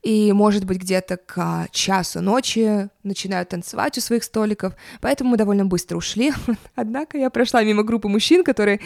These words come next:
были не то под кислотой, не то колесами, поэтому они тоже были очень рады разделить со мной танец, но мы вскоре все равно уехали с Кейлин и поехали в следующий ночной клуб в нашем списке. Мы приезжаем, также сразу подходим к охраннику,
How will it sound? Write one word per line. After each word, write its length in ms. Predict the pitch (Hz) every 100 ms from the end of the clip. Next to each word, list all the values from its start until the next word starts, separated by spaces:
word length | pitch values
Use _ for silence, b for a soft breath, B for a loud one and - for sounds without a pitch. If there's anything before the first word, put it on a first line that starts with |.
| B B B
были 240 | 220 311 349
не 120 | 339
то 180 | 285 285
под 220 | 294 -
кислотой, 440 | 277 - 247 240
не 100 | 226
то 100 | 214
колесами, 520 | 208 226 349 - 320
поэтому 360 | 269 - - 247
они 200 | - 247
тоже 260 | 240 247 262
были 180 | 233 233
очень 300 | - 233 254
рады 220 | 196 196
разделить 360 | 214 214 208 -
со 80 |
мной 160 | 185 190
танец, 400 | 339 359 359 349 B B B B -
но 260 | 226 226
мы 140 | 208 240
вскоре 280 | - 214 202
все 160 | -
равно 140 | 202 196
уехали 500 | 190 180 - 180 190
с 180 | - -
Кейлин 420 | - 202 277 294
и 180 | - 202
поехали 480 | - 190 226 233 202
в 40 |
следующий 400 | - 196 196 -
ночной 300 | 180 - 175
клуб 260 | - 247 -
в 60 |
нашем 300 | 277 254 262
списке. 640 | 247 - 233 - 190 196 214 B B B B B B B
Мы 60 | 226
приезжаем, 680 | - 277 226 180 170 190 269 _
также 280 | 220 202 185
сразу 300 | - 196 -
подходим 460 | - - 180 208
к 80 | -
охраннику, 680 | 190 269 285 285 277 269 262